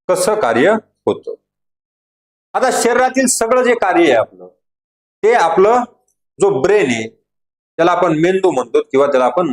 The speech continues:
मस्तिष्क म्हणू शकतो. काय म्हणू शकतो? मस्तिष्क. आणि आपली जी मज्जा संस्था आहे, म्हणजे नर्वस सिस्टम आहे, ही नियंत्रित करीत असते. कोण? मस्तिष्क आणि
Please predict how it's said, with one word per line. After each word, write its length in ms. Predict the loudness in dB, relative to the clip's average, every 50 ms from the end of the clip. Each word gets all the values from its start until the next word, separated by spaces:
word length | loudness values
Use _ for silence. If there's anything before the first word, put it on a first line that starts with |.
| -2 -4
मस्तिष्क 460 | -4 -4 -6 -8 -8 -8 -4 -4 -4
म्हणू 240 | -4 -4 -6 -8 -10
शकतो. 300 | -10 -12 -12 _ -14 -12
काय 180 | -6 -4 -4 -2
म्हणू 160 | -2 -4 -4
शकतो? 520 | -6 -8 -4 -2 -2 -2 -2 -4 -8 _ _ _ _ _ _ _ _ _ _ _ -4
मस्तिष्क. 640 | -4 -4 -4 -4 -4 -4 -4 -4 -4 -8 -10 -10 -8 -8 -10 -14 _ _ _ _ _ _ _ _ _ _ _ _
आणि 200 | -4 -2 0 0
आपली 280 | 0 0 0 -2 -2 -2
जी 140 | 0 0
मज्जा 460 | 0 0 0 -2 -2 -2 0 0 -2 0
संस्था 360 | 0 -2 -2 -2 -2 -2 0
आहे, 80 | 0 0
म्हणजे 200 | 2 0 0 0
नर्वस 480 | 0 0 0 2 2 2 2 0 -2
सिस्टम 360 | -6 -8 -10 -4 -2 -2 -2 -2
आहे, 140 | -6 -10 -14 -16 _ _ _ _ _ _ _ _
ही 100 | -2 0
नियंत्रित 400 | 0 2 0 0 -2 -2 -6 -8 -6 _
करीत 260 | -6 -6 -6 -8 -10
असते. 320 | -10 -10 -14 -20 _ -20 -20 -20 _ _ _ _ _ _ _ _ _ _ _ _
कोण? 260 | -2 0 0 0 -2 -4 -8 -14 -20 _ _ _ _ _ _ _ -4
मस्तिष्क 500 | -2 -2 -2 -4 -6 -8 -8 -4 -2 0
आणि 320 | 0 0 0 0 0 0